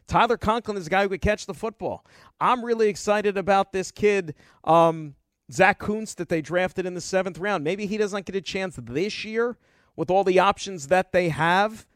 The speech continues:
but I think he's a guy that down the road can really be a playmaker for him. And having that quarterback unlocks so much potential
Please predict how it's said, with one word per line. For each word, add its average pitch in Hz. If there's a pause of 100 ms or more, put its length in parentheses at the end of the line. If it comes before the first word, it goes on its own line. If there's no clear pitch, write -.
(400)
but 180
I 175
think 208
he's 220
a 233
guy 170
that 160
down 190
the 196
road 196
can 165
really 190
be 202
a 180
playmaker 196
for 131
him. 98 (240)
And 156
having 208
that 196
quarterback 147 (140)
unlocks 196
so 208
much 190
potential 185